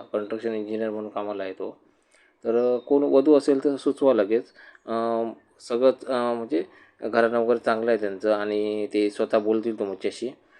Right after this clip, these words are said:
आणि तुम्हाला बक्षीस मी, मी, अ, दोन हजार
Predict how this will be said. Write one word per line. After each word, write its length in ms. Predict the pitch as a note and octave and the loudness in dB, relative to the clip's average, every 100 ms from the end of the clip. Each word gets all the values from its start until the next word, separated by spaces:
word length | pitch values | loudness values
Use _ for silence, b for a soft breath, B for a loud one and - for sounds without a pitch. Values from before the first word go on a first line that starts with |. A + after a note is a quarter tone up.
| b b - | b b -10
आणि 360 | G2+ G2+ G#2 | -6 -4 -4
तुम्हाला 300 | G2 A2+ A#2 | -2 0 2
बक्षीस 340 | A#2 A2 C3+ B2+ | 2 0 -2 -2
मी, 300 | B2+ B2+ - | -2 -4 -6
मी, 260 | C#3 B2 B2+ B2 - | -6 -4 -4 -6 -8
अ, 240 | B2+ B2 B2 | -4 -2 0
दोन 200 | A#2 B2 | 2 2
हजार 220 | A#2+ B2 | 2 2